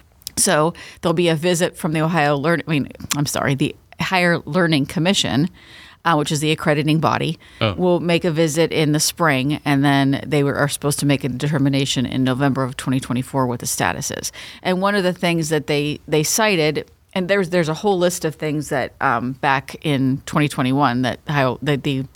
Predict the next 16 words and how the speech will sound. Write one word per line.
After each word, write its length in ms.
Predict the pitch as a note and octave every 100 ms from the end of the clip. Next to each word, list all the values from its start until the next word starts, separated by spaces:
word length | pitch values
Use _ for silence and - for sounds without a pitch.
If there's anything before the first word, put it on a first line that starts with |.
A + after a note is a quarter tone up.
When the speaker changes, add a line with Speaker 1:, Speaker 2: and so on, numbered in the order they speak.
| -
Speaker 1:
I 40 | -
keep 160 | E3+
saying 220 | - C3+
Ohio, 320 | D3 C#3+ B2+ - - -
that 140 | - D3
the 120 | E3
Higher 440 | G3+ G3 G3+ F3+
Learning 340 | F#3 G3 F3 -
Commission 460 | F#3 E3+ - G#3
cited 420 | D#3+ E3 D3+ C#3+
for 200 | - D#3 C#3+
the 40 |
reason 300 | C#3+ D3+ C#3
for 220 | C3 C#3+
the 180 | C3 C3
probation. 600 | C3 C3+ B2 C#3 -